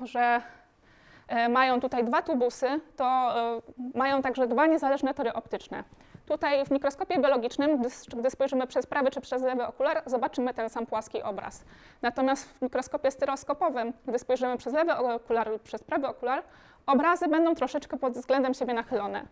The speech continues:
Gdy połączymy te dwa obrazy w jedno, nasz mózg nałoży je na siebie i będziemy mieli wrażenie, że widzimy trójwymiarowo. Przez to, że te mikroskopy mają dużo głę-, większą głębię ostrości niż mikroskopy biologiczne, no to, mm,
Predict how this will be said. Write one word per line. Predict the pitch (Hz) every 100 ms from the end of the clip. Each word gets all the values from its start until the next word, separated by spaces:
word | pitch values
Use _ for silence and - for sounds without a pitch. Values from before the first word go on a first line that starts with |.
| - - _ - _ - -
Gdy | 226 269
połączymy | 262 277 285 392 370
te | 311
dwa | 240 262
obrazy | 247 254 254
w | 226
jedno, | 269 240 254 403 _ _ - -
nasz | 240 -
mózg | 294 -
nałoży | 277 320 330
je | 247
na | 240 226
siebie | 226 226 403 -
i | 262
będziemy | 269 285 269
mieli | 240 247 262 247
wrażenie, | 226 262 262
że | 262
widzimy | 233 262 240
trójwymiarowo. | - 311 302 285 269 202 196 - - _ _ - - - _ _ _ _ _ _ _ _
Przez | - 359
to, | - 285
że | 269 262
te | 277
mikroskopy | 277 285 277 339 320
mają | 294 277 269
dużo | 285
głę-, | 262 277
większą | 240 339 277 254
głębię | 240 226
ostrości | 208 - 214 - -
niż | 208 -
mikroskopy | 226 226 - 226 220
biologiczne, | 220 220 247 - 339 392 - - -
no | 294
to, | 285 277 269 226
mm, | - 240